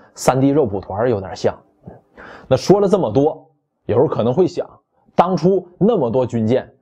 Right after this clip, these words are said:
怎么现在就留下来这么点儿？原因呢，是保养太难了。咱就拿开篇时候说的那德克萨斯号为例，一九四八年，光把它拖到德州的首府就花了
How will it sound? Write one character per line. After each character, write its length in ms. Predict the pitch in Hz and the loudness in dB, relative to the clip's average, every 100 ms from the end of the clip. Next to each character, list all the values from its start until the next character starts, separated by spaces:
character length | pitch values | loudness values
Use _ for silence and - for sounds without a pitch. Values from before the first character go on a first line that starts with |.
| _ _ - | _ _ -4
怎 140 | 104 | -2
么 80 | 120 | 0
现 200 | - 180 | 0 0
在 200 | 202 151 | 0 0
就 180 | 196 147 | 0 -2
留 180 | 120 | 0
下 80 | 147 | -2
来 80 | 160 | -2
这 200 | 160 262 | -2 -2
么 120 | 180 | -2
点 160 | 117 - | -6 -10
儿？ 260 | 104 104 - _ _ - - - | -12 -18 -20 _ _ -20 -20 -2
原 260 | 107 117 147 | 2 2 2
因 180 | 147 147 | 0 -2
呢， 80 | 135 | -6
是 180 | - 107 - | -6 -6 0
保 240 | 120 151 | 0 0
养 200 | 175 - | -2 -6
太 280 | 110 - 160 | -10 -4 -4
难 200 | 110 87 | -4 -8
了。 280 | 101 98 95 _ - - - | -6 -6 -8 _ -20 -20 -8
咱 200 | 127 160 | -4 -2
就 80 | 185 | 0
拿 160 | 127 | -2
开 260 | 143 - 165 | -6 -4 -2
篇 220 | 175 170 | 0 0
时 60 | 123 | 0
候 160 | 107 | -2
说 200 | 98 156 | -4 -4
的 140 | 151 135 | -4 -4
那 140 | 120 | -6
德 200 | - 131 | -2 -2
克 120 | 151 | -2
萨 160 | 160 139 | -6 -6
斯 120 | 156 | -6
号 140 | 143 | -4
为 160 | 117 104 | -4 -2
例， 240 | 143 - - - - - - | -4 -6 -14 -20 -20 -16 -2
一 120 | 190 | 2
九 140 | 175 127 | 2 0
四 180 | - | -2
八 200 | 165 160 | 0 0
年， 260 | 160 101 101 _ _ _ - | -2 -6 -12 _ _ _ 2
光 200 | 175 190 | 2 2
把 160 | - | -6
它 140 | - 127 | -2 -2
拖 420 | - - 185 180 | -2 0 2 2
到 300 | 175 117 - - | 0 -6 -12 -4
德 180 | 123 151 | -2 0
州 220 | 165 170 | 0 0
的 100 | 123 | -4
首 300 | - 131 185 | -2 -2 -2
府 320 | 143 - - _ _ _ | -4 -16 -20 _ _ _
就 140 | - 127 | 0 0
花 300 | - 131 | 0 0
了 100 | 131 | 0